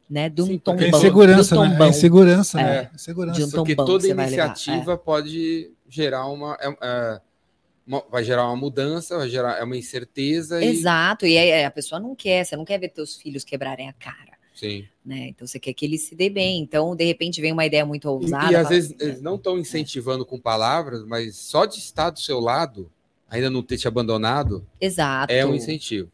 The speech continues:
Speaker 1: Também acho,
Speaker 2: Tá rolando um
Speaker 1: também
Speaker 2: incentivo
Speaker 1: acho.
Speaker 2: mínimo,
Speaker 1: É,
Speaker 2: mas tá rolando um
Speaker 1: mínimo,
Speaker 2: negócio
Speaker 1: mas
Speaker 2: aí.
Speaker 1: tá, não tem um movimento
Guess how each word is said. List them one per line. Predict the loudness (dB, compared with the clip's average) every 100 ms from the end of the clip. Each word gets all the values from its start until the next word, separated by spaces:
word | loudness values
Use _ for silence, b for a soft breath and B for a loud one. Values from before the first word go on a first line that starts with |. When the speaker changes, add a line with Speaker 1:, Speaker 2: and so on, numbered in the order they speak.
| -8
Speaker 1:
Também | -2 2 2 0
acho, | -4 -4 -2
Speaker 2:
Tá | 0
rolando | 2 4 2
um |
Speaker 1:
também | 0
Speaker 2:
incentivo | -2 -4 -2 -4 -4
Speaker 1:
acho. | -4
Speaker 2:
mínimo, | 0 2 0 0
Speaker 1:
É, |
Speaker 2:
mas | -2 -2
tá | -2
rolando | -2 0 2
um | 4
Speaker 1:
mínimo, | 4 4
Speaker 2:
negócio | 2 2
Speaker 1:
mas | 0 -2
Speaker 2:
aí. | -4
Speaker 1:
tá, | -4 -4
não | -4 -6
tem | 0 0 0
um | -6
movimento | -6 -2 0 -2 -6 -10 -12